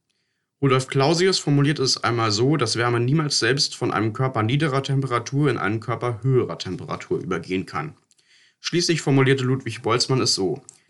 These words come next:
„Die Natur strebt aus einem unwahrscheinlicheren dem wahrscheinlichsten Zustand an, was unserem zuerst genannten Definition sehr nahe kommt, da der wahrscheinliche Zustand, wie wir uns erinnern,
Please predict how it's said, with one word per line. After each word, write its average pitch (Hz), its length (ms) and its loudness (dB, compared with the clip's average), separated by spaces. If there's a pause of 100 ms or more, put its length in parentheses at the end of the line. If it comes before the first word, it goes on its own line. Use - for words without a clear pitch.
(120)
„Die 117 60 -6
Natur 160 320 4
strebt - 280 -2
aus 110 140 2
einem 110 240 0
unwahrscheinlicheren 135 1120 2 (360)
dem 113 200 2
wahrscheinlichsten 120 640 2
Zustand 123 460 -2
an, 127 320 2
was 117 160 0
unserem 110 640 -2
zuerst - 480 -4
genannten 117 340 -2
Definition 113 640 -2
sehr 107 160 0
nahe 98 260 2
kommt, - 380 -12 (720)
da 117 120 0
der 120 100 4
wahrscheinliche 131 500 2
Zustand, 147 600 2
wie 101 260 -4
wir 98 300 -6
uns 87 180 -2
erinnern, 135 460 2